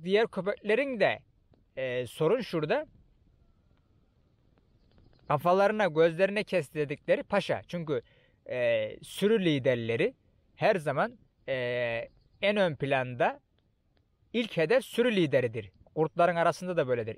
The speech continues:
İlk hedef alfa kurda saldırır. Eğer bir sürüyü dağıtmak istiyorsalar. Alfa kurt kendini kurtardı, kurtu-, kurtaramadı. Zaten a-, eğer oradaki lideri ele geçirirseler gerisi zaten itaat eder oradaki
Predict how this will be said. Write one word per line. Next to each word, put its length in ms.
İlk 180
hedef 240
alfa 380
kurda 240
saldırır. 500
Eğer 240
bir 40
sürüyü 300
dağıtmak 400
istiyorsalar. 500
Alfa 300
kurt 180
kendini 360
kurtardı, 420
kurtu-, 260
kurtaramadı. 540
Zaten 280
a-, 200
eğer 300
oradaki 460
lideri 460
ele 200
geçirirseler 800
gerisi 360
zaten 280
itaat 340
eder 260
oradaki 580